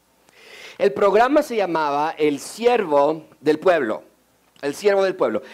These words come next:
Y se trataba, era un programa de una, creo que salió en Netflix, si no recuerdo de allá. Se trataba de un pro-, de un profesor de escuela que después de una serie de eventos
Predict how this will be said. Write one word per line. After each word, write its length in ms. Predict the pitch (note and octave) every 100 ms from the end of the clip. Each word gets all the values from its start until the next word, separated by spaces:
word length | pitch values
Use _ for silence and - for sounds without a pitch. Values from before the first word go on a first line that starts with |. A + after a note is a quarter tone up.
| -
Y 80 | A3
se 120 | G#3+
trataba, 680 | G#3+ G3 A#3+ B3+ G3 A#3
era 100 | G#3
un 80 | G#3+
programa 580 | G#3 F3+ E3+ D3 D3 G#3+
de 140 | F#3
una, 460 | D3 D#3+ D#3 C#3+ A#2 _
creo 100 | C#3
que 100 | D#3
salió 220 | C#3 C3+
en 100 | C3
Netflix, 380 | C3 E3+ C#3 -
si 80 | A#2+
no 180 | B2
recuerdo 460 | C3 A2+ B2+ B2 C3
de 100 | A2+
allá. 440 | G2+ A2 A2 B2 - _ _ _ _ _ _ -
Se 100 | E3
trataba 400 | F3+ F3 G#3 A#3+
de 60 |
un 140 | A3 G#3
pro-, 220 | G3+ F3+
de 100 | E3+
un 80 | F#3
profesor 580 | G#3+ D#3+ C#3+ - G3+ G3+
de 80 |
escuela 640 | F#3+ - - D4+ E3 B2 C#3+ - - - -
que 120 | F3+
después 400 | F3+ E3+ - A3+
de 100 | A3+
una 240 | A3 G3 F3+
serie 460 | A3 A3+ A#3 A3+
de 80 | G3+
eventos 640 | F#3 G3 E3 - D#3+ -